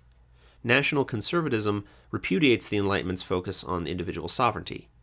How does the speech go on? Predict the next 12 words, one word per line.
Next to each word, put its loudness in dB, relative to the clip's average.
Yoram 4
Hazony, -2
in -4
a -2
keynote 0
at -2
a 2
nationalist -2
conference, -2
announced 2
that, 2
quote, 4